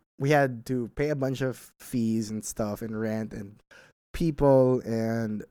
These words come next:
<clears throat> basically it didn't work out. We had some clients that, um, ghosted us, and that's true. That's a real thing. So to all my creatives out there with the clients who ghost, I feel you.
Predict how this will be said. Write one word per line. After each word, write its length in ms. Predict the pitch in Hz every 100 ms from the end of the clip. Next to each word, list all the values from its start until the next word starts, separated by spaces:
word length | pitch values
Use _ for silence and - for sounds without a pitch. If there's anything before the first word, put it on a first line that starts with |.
| -
<clears throat> 400 | 226 185 120 98 - _ _ - - _
basically 360 | 156 - - 330
it 100 | 294
didn't 160 | 220 220
work 160 | 220
out. 240 | 175 104 127
We 80 |
had 120 | 131 120
some 140 | 135
clients 460 | - 220 220 220 165
that, 320 | 151 147 - _ _ _ _ _ _ _ _ _ _ _ -
um, 880 | 131 127 127 123 123 120 117 104 - _ _ _ -
ghosted 440 | 127 135 127 143 123
us, 280 | 117 113 139
and 120 | 165
that's 140 | 190
true. 240 | - 175 -
That's 180 | 170 165
a 40 |
real 120 | 165
thing. 260 | 180 156 170 - _ _ _ _ _ _ _ _ _ - - -
So 180 | 143
to 160 | 131 143
all 140 | 135
my 120 | 131 127
creatives 360 | - 123 117
out 160 | 120 117
there 100 | 117
with 200 | 110 101
the 100 | 107
clients 340 | 123 113 107
who 60 | 113
ghost, 340 | 110 107 - _ - 120
I 60 |
feel 280 | - 123 107
you. 160 | -